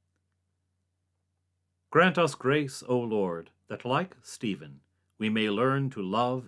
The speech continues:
even our enemies and seek forgiveness for those who desire our hurt. Through your Son, Jesus Christ, our Lord, who lives and reigns with you and the Holy Spirit, one God,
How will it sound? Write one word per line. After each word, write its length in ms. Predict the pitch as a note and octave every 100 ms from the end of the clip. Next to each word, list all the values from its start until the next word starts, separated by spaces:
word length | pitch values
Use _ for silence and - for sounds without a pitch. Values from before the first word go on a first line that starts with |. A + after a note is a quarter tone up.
| -
even 300 | C3 D3 E3
our 220 | D#3 D3
enemies 560 | A2 F2+ D#2 D2+ C#2 - _ _ _ -
and 160 | F#2
seek 320 | - - A2+ -
forgiveness 640 | G#2+ F2+ A#2 F#2 D2+ -
for 220 | - F2+
those 420 | F2+ F#2 F#2 F#2+
who 80 | -
desire 560 | F#2+ F#2 G2 F#2+ F#2 F#2
our 220 | F2+ E2 -
hurt. 300 | E2+ E2 - _ _ _ _ _ _ _ _
Through 140 | A2
your 260 | G2+ A#2 C3+
Son, 400 | - G2 D#2+ C#2+
Jesus 380 | - G2+ F#2+ -
Christ, 520 | - A#2+ A#2+ B2 - -
our 220 | G#2 A#2+
Lord, 340 | A2 F#2 F2+ - _ _ _ _
who 120 | B2+
lives 380 | A#2 C3+ C#3+ C3+ -
and 240 | A2+ A2
reigns 480 | G2 G2+ A#2+ B2+ G2
with 180 | G2 G2
you 380 | G#2 D3 E3 -
and 220 | A2 A2
the 160 | G#2 -
Holy 320 | F#2+ E2 E2
Spirit, 480 | - - A2+ A2+ _ _ _ _ -
one 300 | G#2 B2+ G#2+
God, 420 | E2 D2 C#2